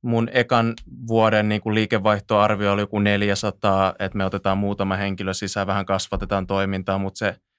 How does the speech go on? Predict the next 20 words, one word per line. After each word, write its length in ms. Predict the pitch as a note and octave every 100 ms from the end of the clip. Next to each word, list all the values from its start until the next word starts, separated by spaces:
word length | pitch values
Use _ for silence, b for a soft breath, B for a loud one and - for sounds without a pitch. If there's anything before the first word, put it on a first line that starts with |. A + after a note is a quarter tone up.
| _
se 100 | -
olikin 260 | G#2 G2 G2
kuusi 300 | - G#2+ G2+
ja 40 | G2 -
puoli. 440 | G2+ F#2+ F#2 F#2 F#2 _
Seuraavan 640 | - G#2+ G#2 G#2 G#2 G2+ B2 - _ _ _
vuoden 340 | G#2+ G#2 G2
liikearvio 640 | G2+ G2 G2+ G2 G2+ G2+ F#2+
oli, 180 | G2 G2+ _ -
liikevaihtoarvio 760 | G#2 G#2 G2+ F#2 G#2+ G2+ G2+
oli 80 | G2
joku 180 | G2+ G#2+
yhdeksänsataa, 760 | G#2 G2 - G2 G2+ - G2+
mut 120 | G2
nyt 160 | G2+ F#2+
se 100 | G2+
on 100 | F#2+
joku 200 | F#2+ G#2
yksi 220 | G2+ -
ja 60 | F#2+